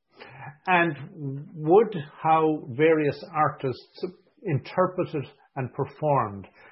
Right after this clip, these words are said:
say, for example, the likes of Dylan's work, have,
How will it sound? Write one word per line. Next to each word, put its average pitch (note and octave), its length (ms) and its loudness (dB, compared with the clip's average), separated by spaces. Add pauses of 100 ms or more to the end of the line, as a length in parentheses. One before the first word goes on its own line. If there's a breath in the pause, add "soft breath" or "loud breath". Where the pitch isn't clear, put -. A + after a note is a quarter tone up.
(120 soft breath)
say, C#3+ 260 4
for C#3 100 -4
example, B2+ 420 0
the B2 80 -2
likes B2 300 0
of A2 180 -2
Dylan's B2+ 460 0
work, B2+ 320 4 (680 soft breath)
have, B2 320 2